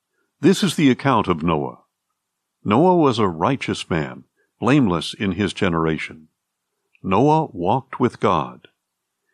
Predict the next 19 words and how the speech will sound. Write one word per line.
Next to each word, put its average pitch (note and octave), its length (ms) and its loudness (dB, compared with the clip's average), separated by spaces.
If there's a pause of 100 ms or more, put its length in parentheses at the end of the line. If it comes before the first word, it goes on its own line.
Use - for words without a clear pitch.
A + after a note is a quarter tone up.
(140)
And G2+ 220 -2
Noah E3+ 300 0
had A2 320 -2
three E3 280 -2
sons, D2 720 -4 (360)
Shem, D#3+ 540 0 (200)
Ham, F#2+ 460 -2 (240)
and A2 160 -2
Japheth. F#2 400 -2 (1200)
Now B2 160 2
the C3 180 0
earth F#3+ 280 0
was D#3 140 2
corrupt B2+ 520 -2
in G#2+ 160 -2
the G2 100 0
sight F2 260 0
of D#2+ 120 -4
God, C#2 400 -2